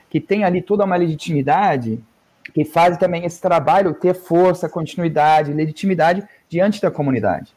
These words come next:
Agora eu te pergunto, quando se cria um novo mandato, quais são as pessoas que são chamadas das, das comunidades para entrar nos mandatos e para governar juntos? Exatamente essas lideranças,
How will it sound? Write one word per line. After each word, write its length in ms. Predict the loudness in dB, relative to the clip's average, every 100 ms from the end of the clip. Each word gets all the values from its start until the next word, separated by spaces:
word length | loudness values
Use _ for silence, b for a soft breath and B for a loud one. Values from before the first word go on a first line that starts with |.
| _ -4
Agora 280 | 0 0
eu 40 | -2
te 100 | -2
pergunto, 440 | -2 0 -2 -4
quando 200 | -4 -4
se 80 | -4
cria 200 | -6 -2
um 40 | 0
novo 200 | 0 0
mandato, 380 | 0 0 -2
quais 220 | -2 -2 0
são 240 | -2 -2 b b
as 140 | -6 -6
pessoas 360 | -8 -6 -6
que 100 | -6
são 160 | -4 -4
chamadas 440 | 0 0 0 -2
das, 280 | -6 -6 -10 _ _ _ -6 -2
das 180 | -4
comunidades 500 | -2 -4 0 0 0
para 220 | -2 -4 -4
entrar 300 | 0 0 0
nos 120 | -2
mandatos 520 | -2 0 0 -2 -10
e 40 |
para 200 | -6 -4
governar 360 | -2 -2 -2 -2
juntos? 300 | -4 -8 -10 -4
Exatamente 640 | -2 0 -2 -2 -4 -2
essas 260 | -2 -2 -4
lideranças, 640 | -2 0 0 -4 -8 -20